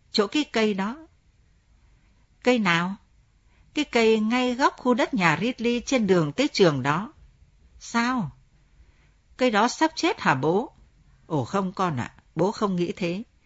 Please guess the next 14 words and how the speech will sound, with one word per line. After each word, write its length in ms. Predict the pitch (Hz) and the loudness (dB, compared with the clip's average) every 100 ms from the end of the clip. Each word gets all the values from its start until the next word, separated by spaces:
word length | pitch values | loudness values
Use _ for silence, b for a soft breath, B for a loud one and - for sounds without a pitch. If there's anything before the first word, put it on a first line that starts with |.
| b b | b b
Nhìn 240 | 196 202 196 | 0 0 0
lá 160 | 190 233 | 0 0
nó 160 | 359 | -4
kìa, 360 | 370 175 135 117 - _ | 0 2 2 0 -10 _
sum 380 | - - 285 294 | -8 -2 0 -2
xuê, 380 | - 262 247 240 - | -2 0 0 0 -6
xanh 360 | - 214 208 | -6 -2 -2
um, 320 | 196 202 214 233 _ b b b | 0 -2 -2 -6 _ b b b
đâu 240 | 190 202 | 0 0
có 140 | 196 254 | 2 0
chỗ 220 | 233 294 | 2 0
nào 320 | 226 147 - - | 2 2 2 0
úa 240 | 165 269 | 2 2
đâu." 220 | 233 226 | 0 -4